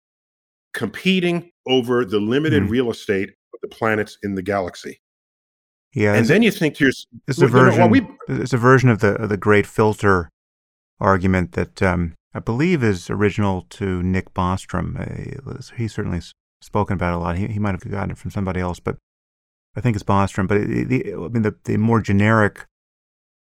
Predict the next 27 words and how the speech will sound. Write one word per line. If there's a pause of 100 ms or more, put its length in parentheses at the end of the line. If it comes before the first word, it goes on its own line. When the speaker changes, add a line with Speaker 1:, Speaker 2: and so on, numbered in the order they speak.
(240)
Speaker 2:
idea
here
is
that (920)
it
puts
most
of
the
onus
on
technology.
It's
just
that
once
you
get (500)
technically
sophisticated
enough, (560)
you
have
almost
certainly (280)
built (520)
destructive